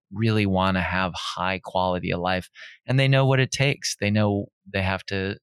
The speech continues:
exercise. They know they have to stretch. They know they have to work on their cardio. And so those people like to be with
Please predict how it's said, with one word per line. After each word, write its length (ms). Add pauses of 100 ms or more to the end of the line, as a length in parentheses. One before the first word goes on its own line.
(300)
exercise. 760
They 80
know 160
they 100
have 280
to 140
stretch. 800
They 100
know 140
they 140
have 180
to 100
work 220
on 100
their 120
cardio. 560 (260)
And 160
so 240 (100)
those 360
people 320
like 200
to 120
be 140
with 180